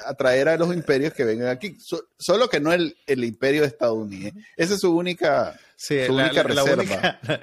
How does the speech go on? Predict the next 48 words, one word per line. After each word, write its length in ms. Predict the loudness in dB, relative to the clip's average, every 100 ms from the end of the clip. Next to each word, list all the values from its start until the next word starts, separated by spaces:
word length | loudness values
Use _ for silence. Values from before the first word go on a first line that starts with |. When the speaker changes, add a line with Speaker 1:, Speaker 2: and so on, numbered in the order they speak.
| -10
Speaker 2:
<laughs> 120 | -10
él 160 | -6 -4
pone, 360 | 0 2 2 2
hay 160 | 0 2
una 160 | 2
raya 340 | 2 2 0 -2
que 140 | -2
no 120 | -4
cruzará, 500 | -6 -6 -2 -2 0
dice, 520 | -2 -4 -8 -8 -12 _ _ _ _ _
cualquier 400 | -10 -2 0 0
imperio 640 | 0 0 2 2 0 -4 _ -14
menos 600 | -8 -4 -2 -2 -2 -2
el 320 | -4 -4 -6
de 60 | -10
Estados 480 | -8 -6 -4 -6 -10
Unidos. 400 | -10 -10 -12 -16 -16 -14
Speaker 1:
Sí, 220 | -8 -4 0
Speaker 2:
Ahora, 140 | 2
Speaker 1:
porque 160 | 2 0
hasta 180 | 0 0
Speaker 2:
las 80 | 2
Speaker 1:
Irán 340 | 2 0 0
salió 320 | 0 2 2
bia-, 160 | 2 0
bailando 500 | 0 0 2 2 2
Speaker 2:
hasta 20 |
Irán 180 | 4 4
Speaker 1:
ahí, 60 | 2
que, 60 |
Speaker 2:
salió 220 | 0 0 2
Speaker 1:
que, 40 |
Speaker 2:
bailando. 500 | 0 0 -2 -4 -10 _
Speaker 1:
que 160 | -8 -4
quiere, 500 | 0 2 2 2 0
que 140 | -4
quiere 220 | -4 -2 0
que 80 | 0
venga 240 | 2 2
Irán. 480 | 2 0 -2 -8 -12 -20
O 80 | -8
sea 180 | -8 -2
Speaker 2:
Y 80 | -2
la 100 | 0
Speaker 1:
que 60 |
Speaker 2:
semana 380 | 0 -2 -2 -2
pasada, 600 | -4 -2 -2 -2 -6 -10
además, 580 | -4 -2 -2 -4 -10 -18